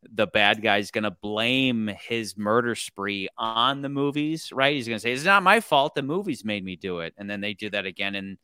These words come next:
in Five. It's like, I, I, I was radicalized by online forums and so on and so forth. So that stuff I appreciate, because if any one of us actually committed a murder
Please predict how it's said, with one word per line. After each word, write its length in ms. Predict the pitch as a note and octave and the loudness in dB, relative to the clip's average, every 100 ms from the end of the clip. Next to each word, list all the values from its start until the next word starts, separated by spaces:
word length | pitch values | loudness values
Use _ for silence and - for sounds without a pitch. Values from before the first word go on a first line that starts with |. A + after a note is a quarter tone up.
| _ _ - | _ _ -8
in 160 | G2 | -8
Five. 600 | F2+ - B2+ A#2 F2+ E2+ | -2 4 6 6 2 -4
It's 180 | F2+ - | -8 -8
like, 220 | G2+ F#2+ - - - | -4 -4 -6 -4 2
I, 180 | D#3 - | 2 2
I, 120 | B2 - - _ - | -4 -4 -10 _ 2
I 140 | D3+ | 6
was 160 | F3 C3+ | 6 4
radicalized 1000 | B2+ F3 G#3+ G3 D3+ B2+ A#2+ A#2+ A#2 - | 4 6 6 4 4 6 6 2 -2 -2
by 260 | - A#2+ B2+ | 4 4 4
online 640 | B2 C3+ C#3 C#3+ C#3 C#3 | 2 2 2 2 0 -2
forums 580 | C3 - F#3 D#3 G#2+ F#2+ | -4 -2 -2 -2 -4 -10
and 160 | G2 F#2+ | -14 -12
so 220 | - G#2+ | -10 -8
on 100 | G2 | -8
and 120 | F2+ | -10
so 200 | - G2+ | -8 -8
forth. 280 | - F#2+ F2 | -6 -8 -8
So 240 | - G2+ - _ _ _ | -6 -6 -6 _ _ _
that 180 | - D#3+ | 4 4
stuff 280 | - D#3+ C#3 | 4 2 4
I 120 | B2+ | 2
appreciate, 560 | A#2+ - D3+ - A#2+ G#2+ | 2 -2 -6 -2 -2 -4
because 340 | G#2+ A2+ G2+ | -6 -6 -6
if 160 | E2+ - - | -12 -12 -8
any 220 | C#3 F3 | -6 -6
one 200 | A#2+ A#2 | -6 -4
of 100 | A2+ | -4
us 160 | G2 - _ | -8 -10 _
actually 600 | F#2 F#2+ - B2+ A#2 F#2+ _ _ _ | -4 -4 -6 -8 -8 -8 _ _ _
committed 540 | - G#2+ F#2 F#2+ G#2+ F#2 | -14 -10 -8 -4 -4 -4
a 40 | |
murder 560 | F2 F2 B2 G2+ D#2 | -8 -2 -2 -2 -6